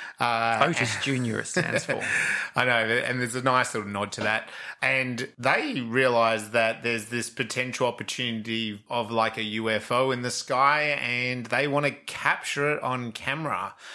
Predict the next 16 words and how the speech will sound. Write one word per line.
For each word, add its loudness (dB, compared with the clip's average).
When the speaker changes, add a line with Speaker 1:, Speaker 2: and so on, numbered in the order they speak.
Speaker 1:
and 0
hopefully 2
get -4
that 0
Oprah 4
shot, -4
which -6
I 2
really -4
liked. -4
Great 4
terminology. -4
And 0
they 2
wanna, 2
yeah, 2